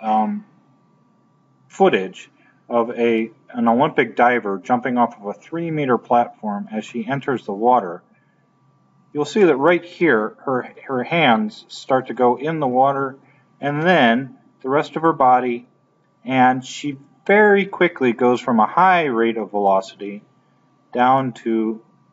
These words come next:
a low rate of velocity. So why do divers fall into water rather than,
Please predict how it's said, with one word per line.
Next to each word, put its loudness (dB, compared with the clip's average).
a -10
low 2
rate -6
of -20
velocity. -16
So -6
why 4
do -2
divers 0
fall 0
into -4
water 2
rather 0
than, 0